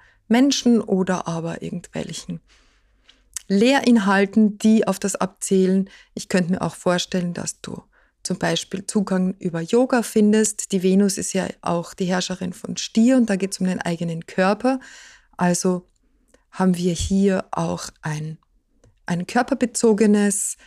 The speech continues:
einen körperbezogenen Zugang zum Spirituellen und da eignen sich Techniken wie Yoga oder auch Tai Chi oder Kinesiologie gut dazu, hier eine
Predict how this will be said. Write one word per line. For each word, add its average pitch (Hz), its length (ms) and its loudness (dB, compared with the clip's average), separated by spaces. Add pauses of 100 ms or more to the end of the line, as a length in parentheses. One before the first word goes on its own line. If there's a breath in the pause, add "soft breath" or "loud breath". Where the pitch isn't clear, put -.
(340 soft breath)
einen 196 160 2
körperbezogenen 214 880 0
Zugang 196 580 0 (240)
zum 214 140 0
Spirituellen 196 760 0
und 180 140 -4
da 175 100 -2
eignen 180 360 -2
sich - 340 -6 (1120 soft breath)
Techniken 196 560 0
wie 190 100 0
Yoga 202 600 2
oder 170 400 -8 (120)
auch 165 460 -10 (220)
Tai 170 200 -6
Chi 233 380 2
oder 180 220 -2
Kinesiologie 202 1040 2 (1200 loud breath)
gut 240 300 0
dazu, 202 560 2 (120)
hier - 360 0
eine 170 400 -2